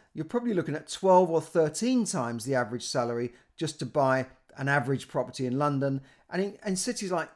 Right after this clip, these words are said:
Saint Albans, which is just outside London, and Winchester, you know, the, the average affordability for that area is something like fourteen and fifteen times. So,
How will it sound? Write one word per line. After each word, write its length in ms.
Saint 220
Albans, 440
which 160
is 60
just 240
outside 500
London, 300
and 160
Winchester, 560
you 60
know, 180
the, 140
the 120
average 440
affordability 640
for 120
that 220
area 440
is 140
something 260
like 140
fourteen 420
and 140
fifteen 460
times. 380
So, 220